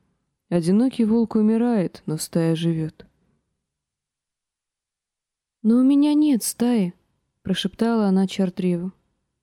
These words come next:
«Бран и Рикон мертвы. Санса у Ланнистеров, Джон ушел на стену. И меня тоже больше нет, я теперь Нэн».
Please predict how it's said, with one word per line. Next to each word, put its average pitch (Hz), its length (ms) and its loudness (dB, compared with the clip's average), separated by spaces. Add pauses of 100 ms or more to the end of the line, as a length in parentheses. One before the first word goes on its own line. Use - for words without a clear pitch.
(500)
«Бран 285 380 0 (120)
и 233 100 2
Рикон 240 340 0
мертвы. 196 500 -2 (460)
Санса 247 460 -4
у 220 40 2
Ланнистеров, 226 760 -2 (300)
Джон 247 280 0
ушел 220 300 0
на 220 120 2
стену. 185 480 -2 (1600)
И 240 80 0
меня 269 280 4
тоже 262 280 0
больше 220 400 0
нет, 247 280 0
я 202 160 0
теперь 226 340 -2
Нэн». 202 380 0